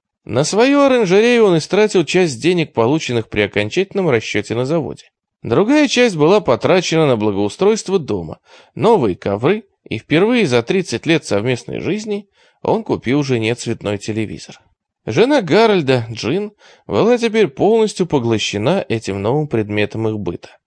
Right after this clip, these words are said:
чему Гарольд был очень рад, потому что она больше не мешала ему все свободное время ухаживать за любимыми цветочками. После всех этих приобретений на остатки денег он купил два билета в Австралию,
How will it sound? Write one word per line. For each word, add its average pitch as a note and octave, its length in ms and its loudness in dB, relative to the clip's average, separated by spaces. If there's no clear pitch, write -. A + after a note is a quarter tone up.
чему - 260 -4
Гарольд D3+ 340 0
был G2 220 -2
очень G#2 400 -4
рад, A#2 380 -2
потому A3+ 340 -4
что - 160 -6
она G#2 160 -2
больше G2 320 -6
не E2+ 100 -8
мешала G#3+ 420 0
ему G3+ 340 0
все - 180 -2
свободное G2 580 -4
время F#2 280 -2
ухаживать E3+ 520 -2
за A#2+ 80 -4
любимыми G#2 520 -4
цветочками. - 720 -12
После F#3 300 -2
всех A2+ 240 -2
этих G#2 240 -2
приобретений G#2+ 720 -2
на A#2+ 160 0
остатки - 460 -2
денег G#3+ 420 -2
он A#3 180 0
купил G#3 360 0
два D#3+ 240 2
билета E3+ 360 2
в F#3+ 60 2
Австралию, G2 720 0